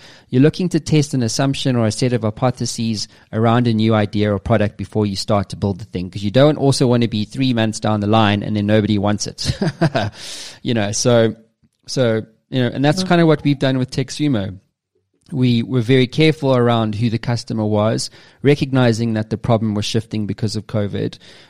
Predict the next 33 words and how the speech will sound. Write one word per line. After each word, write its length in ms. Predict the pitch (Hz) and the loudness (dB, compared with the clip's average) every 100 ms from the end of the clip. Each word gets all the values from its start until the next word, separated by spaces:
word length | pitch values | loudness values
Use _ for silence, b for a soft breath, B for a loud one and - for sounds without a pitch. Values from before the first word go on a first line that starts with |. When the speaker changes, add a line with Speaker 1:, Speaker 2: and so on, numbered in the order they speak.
| B | B
Speaker 1:
Cost 300 | - 156 - | -2 -2 0
pressures 400 | - 131 127 107 | 0 0 0 0
are 40 | 101 | 0
huge 460 | - 156 123 101 | 2 4 4 4
in 80 | 110 | 0
the 80 | 104 | -2
t-, 140 | - | -4
in 160 | - 117 | -6 -2
all 220 | - 170 | 2 4
businesses, 580 | 123 117 113 113 151 131 | 4 2 2 0 -2 -2
but 140 | 131 | -4
it's 80 | - | -4
also 260 | - 147 156 | -4 -2 -2
specifically 640 | - 139 - 131 123 - | -2 -2 -2 -4 -4 -4
in 80 | 123 | -2
the 80 | 120 | -2
technology 640 | - 117 107 107 107 107 | -4 -6 -2 -2 -2 -4
business. 460 | 104 98 - 123 - | -4 -4 -2 -4 -4
And 120 | 120 | -4
so 180 | - 127 | 0 -2
to 140 | - | -2
be 120 | 120 | 2
able 260 | 123 135 147 | 2 4 0
to 160 | - 139 | -2 -2
take 360 | 147 131 - | 0 0 -2
the 60 | 113 | -4
jam 360 | 120 120 127 | 0 2 2
in 100 | 123 | 2
the 80 | 113 | 2
middle 300 | 117 123 117 | 2 2 0
of 80 | 101 | -2
the 80 | 101 | -2
donut 580 | 131 143 123 107 - | 2 4 4 0 -4